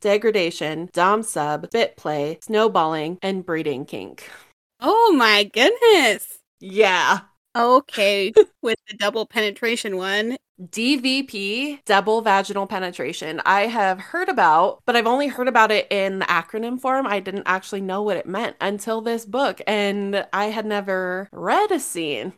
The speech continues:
Speaker 1: that had D V P. I've even seen TikTok videos of authors talking about how, like, some of their books have T V P, so triple vaginal penetration, and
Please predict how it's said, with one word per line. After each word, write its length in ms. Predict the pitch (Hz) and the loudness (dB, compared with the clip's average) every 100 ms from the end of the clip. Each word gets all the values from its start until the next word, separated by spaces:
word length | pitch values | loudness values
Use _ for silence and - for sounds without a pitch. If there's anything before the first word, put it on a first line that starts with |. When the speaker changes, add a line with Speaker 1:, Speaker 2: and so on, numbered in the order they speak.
| _ | _
Speaker 1:
that 200 | - - | -6 -2
had 540 | 175 165 165 180 240 - | 0 0 0 -4 -14 -10
D 180 | 190 | -8
V 160 | 180 175 | -6 -8
P. 260 | 180 170 156 | -6 -6 -2
I've 160 | 220 | 0
even 280 | 320 480 403 | 0 0 -2
seen 400 | 277 262 240 220 | -2 -4 -4 -8
TikTok 400 | - 214 226 226 | -6 -2 -2 -2
videos 440 | 226 226 226 233 208 | -4 -2 -2 -2 -4
of 200 | 185 - | -8 0
authors 640 | 170 185 190 196 - - - | 0 0 -4 -6 -12 -18 -8
talking 340 | 185 170 190 | -4 -4 -4
about 220 | 185 165 | -4 -2
how, 160 | 175 165 | -2 -4
like, 180 | 151 - | -4 -6
some 180 | 196 | -8
of 120 | 190 175 | -6 -6
their 260 | 170 180 - | -4 -6 -2
books 260 | 214 - | -2 0
have 300 | - 165 190 - | 0 0 -2 -12
T 560 | - - 214 247 285 285 | -14 -8 -6 -6 -8 -12
V 260 | 233 285 285 | -6 -4 -4
P, 260 | 302 302 | -6 -8
so 160 | 302 160 | -6 -8
triple 500 | - - - 254 254 | -10 -10 -8 -4 -4
vaginal 440 | 262 262 277 277 | -2 -4 -6 -8
penetration, 760 | 277 277 277 277 269 285 285 285 - | -6 -8 -8 -8 -10 -8 -8 -8 0
and 800 | 226 220 208 196 196 190 202 | 4 4 4 0 -6 -2 -4